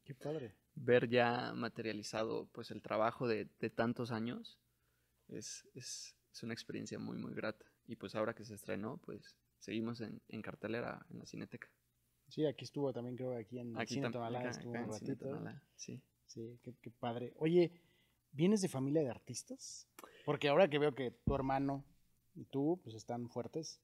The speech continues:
Speaker 1: y ya se están metiendo cada vez más, este, ¿tu familia viene de artistas?
Speaker 2: Pues, fíjate que la única,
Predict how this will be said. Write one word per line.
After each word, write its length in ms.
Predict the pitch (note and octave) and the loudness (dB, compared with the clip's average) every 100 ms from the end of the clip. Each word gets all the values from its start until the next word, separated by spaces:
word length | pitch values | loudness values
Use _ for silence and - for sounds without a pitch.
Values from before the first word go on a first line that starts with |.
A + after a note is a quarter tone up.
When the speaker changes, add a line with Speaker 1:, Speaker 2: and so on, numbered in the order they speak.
| _ | _
Speaker 1:
y 140 | G#2+ | -8
ya 160 | G2+ A#2 | -4 -4
se 60 | C#3 | -2
están 180 | A#2+ | -4
metiendo 280 | A#2 A2+ A2 | -4 -4 -6
cada 160 | G#2+ A2 | -4 -4
vez 140 | G#2+ | -4
más, 320 | G#2+ C3 - _ _ | -8 -12 -16 _ _
este, 540 | A2 G2+ - G2 F2+ - _ _ _ - _ _ | -16 -14 -14 -14 -14 -20 _ _ _ -20 _ _
¿tu 80 | A2+ | -12
familia 300 | A#2 A2+ B2 | -8 -6 -4
viene 160 | A#2+ | -4
de 40 | A2+ | -6
artistas? 400 | - G2+ - E3 - _ - | -10 -16 -16 -16 -16 _ -4
Speaker 2:
Pues, 180 | D3+ - C#3+ | -4 -4 -10
fíjate 340 | - F3+ - | -8 -8 -10
que 300 | - D#3+ B2+ | -4 -2 -2
la 160 | - A#2 | 0 2
única, 680 | C3+ E3 E3+ C#3+ G#2+ - - | 4 2 0 -2 -4 -8 -14